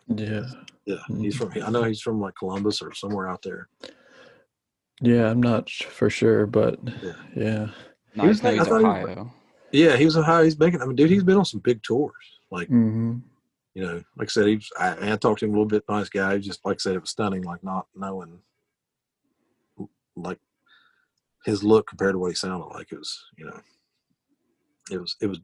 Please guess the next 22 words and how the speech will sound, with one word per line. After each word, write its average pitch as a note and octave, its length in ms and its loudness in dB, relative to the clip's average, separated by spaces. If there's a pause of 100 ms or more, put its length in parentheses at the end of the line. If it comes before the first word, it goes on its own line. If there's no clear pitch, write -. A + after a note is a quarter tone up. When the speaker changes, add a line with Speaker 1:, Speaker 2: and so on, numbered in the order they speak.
Speaker 1:
<laughs> - 120 -6
it A2+ 100 0
was A2 160 -4
weird. A2+ 280 0
Speaker 2:
Yeah. G#2 240 2 (720)
Speaker 1:
Yeah. F2 260 -12 (380)
But, F2+ 160 -12 (760)
uh, C#3+ 120 -2 (240)
<clears throat> - 220 -20
no, C3 260 4
um, F#2 320 -2 (1200)
there's - 320 -8 (100)
some - 200 -12
clubs B2+ 300 0
in G#2+ 120 -6
Cincinnati. G#2+ 460 -2
Like G2+ 140 -2
I - 20 -14
said, F#2+ 160 -4
we've, G#2 160 -2 (120)
I G2+ 140 -4
had A2 240 0